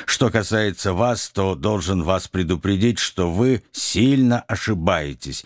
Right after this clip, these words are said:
если думаете, что отделались от индейцев. Они считают себя законными властителями этой страны и редко оставляют белому что-либо, кроме кожи, которой он так гордится. Если только им является возможность,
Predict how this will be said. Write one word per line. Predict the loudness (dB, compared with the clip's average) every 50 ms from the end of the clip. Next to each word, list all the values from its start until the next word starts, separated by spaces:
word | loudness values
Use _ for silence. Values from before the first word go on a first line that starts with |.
| -14 -8 0
если | 2 2 2 2 0 -2 0
думаете, | 2 2 2 2 2 2 2 0 0 -2 -2
что | -2 -2 -2 -4
отделались | -2 -2 -2 -2 0 0 2 2 2 2 2 0 0 -2 -4
от | -8 -8 -2 0
индейцев. | 2 2 2 2 0 -2 -2 -4 -8 -10 -10 -12 -16 _ _ _ _ _ -18 -16 -16 -6 0
Они | 2 2 4 4
считают | 2 0 -2 -2 0 0 0 0 0 -2 -2
себя | -4 -2 0 2 2 2 0
законными | 0 -4 -6 -4 -2 0 0 2 2 0 0
властителями | 0 0 0 0 -2 0 -2 -2 -2 0 0 0 2 0 0
этой | -2 -2 -2 -2 -2 0 -2 -2
страны | -2 -2 0 0 2 2 2 0 0 -2 -8 -20 -20 _ _
и | 2 2 4
редко | 4 2 0 -2 -4 -6 -6 -6
оставляют | -4 -6 -6 -6 -2 0 0 0 2 2 2 2 0 -2 -2 -4 -4
белому | -2 0 0 2 2 0 0 0 -2
что-либо, | -4 -6 -2 -2 0 2 2 0 0 0 -2 -4
кроме | -2 -4 -2 0 0 0 -2 -4
кожи, | -4 _ -2 -2 -2 -2 -4 -8 -10 -10 -18 _ _ _
которой | -2 -2 0 2 0 0 0 -2 -2 -2
он | -2 -2 -2 0
так | -2 -2 -4 -4 -4
гордится. | -4 -4 -4 -4 -4 -4 -6 -6 -4 -6 -8 -8 -8 -10 _ _ _ _ _ _ 0
Если | 2 2 2 2 0 -2 -2
только | 0 0 0 -2 0 0 -2
им | -2 2 2 2 2 2
является | 2 0 0 2 2 2 2 0 -2 -4 -4 -2 0
возможность, | 0 0 0 2 2 2 2 2 0 -4 -6 -8 -8 -10 -12